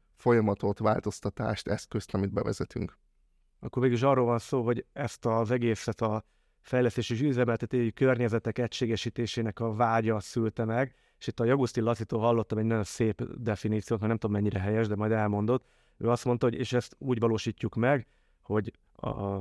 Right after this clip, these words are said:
Speaker 2: szervezet, a folyamat és a technológia szent háromságán nyugszik az egész.
Speaker 1: Igazából igen, ez kicsit ilyen, ö, absztrakt megfogalmazás szerintem,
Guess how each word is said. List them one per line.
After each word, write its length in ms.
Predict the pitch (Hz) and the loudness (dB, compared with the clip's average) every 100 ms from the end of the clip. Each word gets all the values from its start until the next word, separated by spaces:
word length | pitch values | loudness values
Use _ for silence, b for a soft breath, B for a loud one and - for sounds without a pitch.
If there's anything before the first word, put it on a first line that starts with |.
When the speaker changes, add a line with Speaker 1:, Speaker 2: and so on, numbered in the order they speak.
| 95 | -8
Speaker 2:
szervezet, 680 | - 127 131 127 120 123 - | -2 2 4 4 4 2 0
a 100 | 113 | -6
folyamat 400 | - 117 113 110 | 0 2 2 0
és 100 | 92 | -4
a 40 | |
technológia 540 | 101 113 - 110 107 101 | -2 -2 0 0 0 0
szent 300 | - 110 95 | 0 0 0
háromságán 680 | 104 107 101 - 107 107 | 0 0 -2 0 0 2
nyugszik 560 | 104 107 - 101 - 110 | 2 0 0 -6 -4 -4
az 120 | 107 | 0
egész. 460 | 107 101 110 104 - b b b b b b b b b b b b b - 403 403 | 0 0 0 -4 -12 b b b b b b b b b b b b b -8 -4 0
Speaker 1:
Igazából 600 | - 226 214 208 185 180 | 0 2 2 4 4 4
igen, 200 | 135 117 | 4 2
ez 80 | 117 | 2
kicsit 300 | 165 - - | -2 -4 2
ilyen, 280 | 127 113 110 | 2 4 2
ö, 140 | 107 | 2
absztrakt 520 | 104 110 - - 120 | 0 -4 -4 -4 -2
megfogalmazás 600 | 143 131 139 131 135 139 | -2 -2 0 0 0 -2
szerintem, 640 | 139 147 143 139 - 175 | 0 0 0 0 2 2